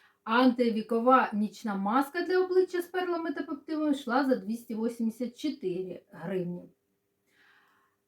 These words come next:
Також, що я вам скажу, е, ось ці еліксири йшли у нас, еліксир для нігтів, е, йшов, е, у нас, е,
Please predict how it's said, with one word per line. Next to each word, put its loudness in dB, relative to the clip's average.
Також, 4
що 0
я 6
вам 4
скажу, -4
е, -4
ось 2
ці 2
еліксири 0
йшли 0
у -6
нас, -2
еліксир 0
для -2
нігтів, 0
е, 4
йшов, 2
е, 4
у 0
нас, 0
е, -2